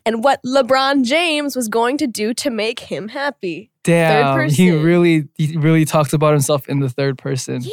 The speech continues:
Speaker 1: Yes, because that, you know, but I feel like that's applicable for, like,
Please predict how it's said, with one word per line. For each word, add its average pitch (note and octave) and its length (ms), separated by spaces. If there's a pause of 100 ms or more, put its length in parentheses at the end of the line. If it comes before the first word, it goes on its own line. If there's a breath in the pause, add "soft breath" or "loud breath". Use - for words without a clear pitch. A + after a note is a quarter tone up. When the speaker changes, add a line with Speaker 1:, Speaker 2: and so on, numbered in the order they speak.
(100)
Speaker 1:
Yes, - 380
because F4 440
that, D#4+ 260 (220 loud breath)
you D#4+ 80
know, A#4+ 160
but A4+ 140
I - 60
feel B4+ 160
like A#4 80
that's A#4 180
applicable F#4 520
for, - 220
like, C#4 300